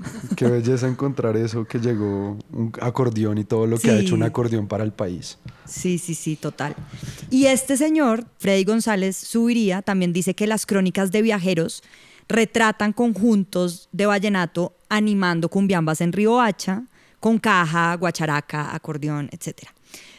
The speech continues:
Speaker 1: Total, es una música que va surgiendo poco a poco en Valledupar y Discos Fuentes, el que tú decías, María Emilia, empieza a grabarlo desde mil novecientos cuarenta y ya en los cincuentas y sesentas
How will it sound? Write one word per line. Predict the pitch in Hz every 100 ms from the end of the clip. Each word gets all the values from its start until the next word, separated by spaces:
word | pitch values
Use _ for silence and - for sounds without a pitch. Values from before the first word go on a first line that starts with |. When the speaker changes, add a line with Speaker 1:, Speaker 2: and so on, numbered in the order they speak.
| _
Speaker 1:
Total, | - 247 302 339 -
es | 285
una | 269 277
música | 285 294 269 - 285 -
que | 233
va | 196 180
surgiendo | - 220 - 254 240 233
poco | 226 208
a | 208
poco | 214 214
en | 208
Valledupar | 214 226 247 247 214 -
y | - 285
Discos | 285 277 - 277
Fuentes, | - 226 170 151 330 - - -
el | 165
que | 160
tú | 160 151
decías, | 156 - 214 175
María | 185 190 214
Emilia, | 233 190 170 233 - - - -
empieza | 240 233 - 247 240 226 233
a | 233 233
grabarlo | 240 233 185 165
desde | 175 190
mil | 208
novecientos | 196 180 170 156 -
cuarenta | 226 240 214 226 -
y | 233
ya | 185 196
en | 190
los | 196
cincuentas | 269 262 294 285 269 262
y | 254
sesentas | 262 247 214 214 220